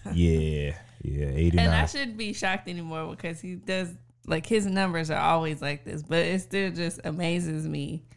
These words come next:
Speaker 2: Eighty-nine percent.
Speaker 1: Yeah, that's right. Like, it's, like, right on the cusp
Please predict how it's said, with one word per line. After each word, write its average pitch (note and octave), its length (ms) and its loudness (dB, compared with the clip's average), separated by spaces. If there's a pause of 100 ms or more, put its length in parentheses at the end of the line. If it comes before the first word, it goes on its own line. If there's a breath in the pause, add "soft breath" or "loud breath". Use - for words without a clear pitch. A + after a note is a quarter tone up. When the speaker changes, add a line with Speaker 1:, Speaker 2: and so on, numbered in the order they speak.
(760 soft breath)
Speaker 2:
Eighty-nine G3+ 760 4
percent. E3+ 480 -6 (100)
Speaker 1:
Yeah, E3 500 2 (120)
that's C3 220 2
right. A2+ 160 4
Like, A2+ 140 6
it's, B2 120 -4
like, C3 220 0
right A2 260 4
on C3+ 140 2
the A2 80 2
cusp - 640 0